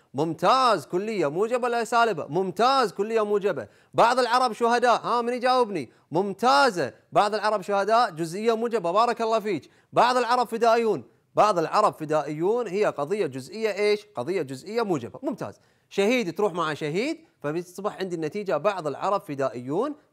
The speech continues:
قياس صحيح لأن الحد الأوسط يربط القضيتين مع بعضهما البعض. واضح؟ نكمل إن شاء الله، خليكم معي. الآن، كل ساعة مصنوعة من المعدن، وكل حصة دراسية ساعة.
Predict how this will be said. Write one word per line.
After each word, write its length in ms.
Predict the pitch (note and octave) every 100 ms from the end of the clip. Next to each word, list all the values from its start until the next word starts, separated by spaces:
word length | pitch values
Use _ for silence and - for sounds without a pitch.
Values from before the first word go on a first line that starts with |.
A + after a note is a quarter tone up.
| -
قياس 360 | D3 F#3 -
صحيح 320 | C3+ D#3+ A3
لأن 160 | C#3+ B2+
الحد 280 | A#2+ G3+ D#3+
الأوسط 480 | C3+ G3 G3 D3 D3+
يربط 340 | F#3+ F3+ G3
القضيتين 640 | D3 B2 B2 A#2+ A#2 F3
مع 160 | F3 A#2
بعضهما 380 | G#2 G#2 C3+ E3+
البعض. 260 | D3 F2 - _ _ _ _ _ -
واضح؟ 460 | D3+ F3+ B3 A#3+ _ _ _ _
نكمل 340 | G3+ G#3 A2 F#2+
إن 60 |
شاء 200 | F#2+ F#2
الله، 120 | F#2 - _ _ _ _
خليكم 280 | - F3 F#3+
معي. 180 | F3 - _ _ _ _ _ _ _ _ _ _ _ -
الآن، 220 | D3 G#2+ - _ _ _ _
كل 260 | - F4+ F4
ساعة 400 | C4 C4 B3+ B3+
مصنوعة 480 | G#3+ - G#3+ A#3+ A#3
من 120 | A#3
المعدن، 460 | A3+ A3 C#3+ B2+ B2+ _ _ - _ _ _ _ _ _
وكل 300 | D#3 E3+ C4
حصة 300 | - B3+ -
دراسية 520 | G3+ E3+ E3+ E3 A#3+ A#3
ساعة. 400 | A#3 F#3 A2+